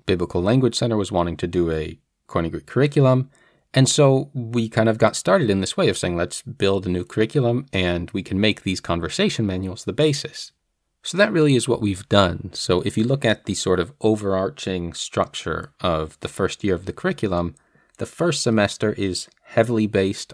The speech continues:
on these Greco-Roman conversation manuals and getting you as fluent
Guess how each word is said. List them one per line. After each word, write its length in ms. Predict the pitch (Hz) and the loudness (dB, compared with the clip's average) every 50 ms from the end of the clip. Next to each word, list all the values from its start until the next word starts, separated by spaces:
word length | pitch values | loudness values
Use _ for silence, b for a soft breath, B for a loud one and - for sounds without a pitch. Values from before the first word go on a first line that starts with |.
| - _ | -10 _
on 460 | - 98 92 90 87 85 85 87 - _ | -2 0 0 0 0 -2 -4 -6 -8 _
these 240 | 95 92 85 - - | -6 -6 -6 -6 -8
Greco-Roman 520 | - - 90 - - 98 87 87 87 82 | -4 -4 -4 -4 -4 -6 -4 -4 -4 -6
conversation 640 | - - 87 85 87 82 - - 110 117 - - 110 | -4 -4 -4 -4 -4 -6 -4 -2 -2 -2 0 -2 -2
manuals 460 | 107 104 104 104 104 104 104 107 - | 0 0 0 -2 -2 -4 -4 -6 -8
and 180 | - - 95 90 | -8 -6 -6 -4
getting 240 | 95 90 95 90 90 | -2 -2 -2 -2 -2
you 180 | 90 87 87 - | -2 -4 -4 -6
as 400 | - 87 87 85 87 - - - _ _ _ _ _ | -8 -8 -8 -8 -10 -12 -14 -16 _ _ _ _ _
fluent 680 | _ - - - - 135 143 139 123 117 120 123 - | _ -20 -20 -6 0 2 2 4 2 2 -2 -4 -10